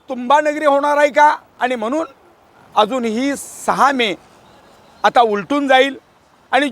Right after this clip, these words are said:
जून महिना येईल आणि तो जून महिना आल्यानंतर मात्र ह्या संपूर्ण गोष्टीचा मुंबईकरांना असह्य वेदना, पाण्यातून मार्ग काढावा लागणार आहे.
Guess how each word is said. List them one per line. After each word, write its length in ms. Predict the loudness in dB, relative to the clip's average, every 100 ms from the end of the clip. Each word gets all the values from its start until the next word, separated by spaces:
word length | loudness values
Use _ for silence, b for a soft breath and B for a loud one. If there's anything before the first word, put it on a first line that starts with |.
| -4
जून 200 | 0 2
महिना 300 | 2 2 2
येईल 220 | 4 2
आणि 200 | 0 -6
तो 160 | -4 -4 -4
जून 240 | -8 -6
महिना 300 | -4 -2 0 -2 -6 -18 _ -4
आल्यानंतर 600 | 2 4 4 2 0 -2
मात्र 380 | -2 -4 -4 -2
ह्या 180 | -2 -4
संपूर्ण 520 | -6 -10 -8 -8 -6
गोष्टीचा 760 | -6 -6 -6 -8 -6 -2 0 0
मुंबईकरांना 1000 | -2 -6 -2 -2 -2 -2 0 -2 -4 -4
असह्य 540 | -6 -4 -2 -2 -2 -6
वेदना, 500 | -4 -4 0 0 0 -4 _ _ b b b _ -2
पाण्यातून 420 | 0 2 0 -2
मार्ग 320 | -2 0 0
काढावा 360 | 2 2 2 2
लागणार 340 | 2 2 2
आहे. 140 | 0